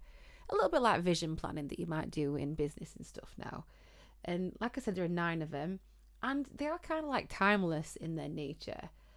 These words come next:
And they still are relevant. And the first one is to prevent crime and disorder as an alternative to their repression by military force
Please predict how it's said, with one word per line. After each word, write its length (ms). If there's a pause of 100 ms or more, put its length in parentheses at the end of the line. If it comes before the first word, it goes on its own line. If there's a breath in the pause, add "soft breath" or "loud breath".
(320 soft breath)
And 440 (920 soft breath)
they 160
still 560
are 520 (380)
relevant. 720
And 100
the 60
first 400
one 280 (560 soft breath)
is 300 (100)
to 80
prevent 460
crime 420
and 160
disorder 680 (720 soft breath)
as 160
an 80
alternative 960
to 100
their 240
repression 640
by 180
military 420
force 560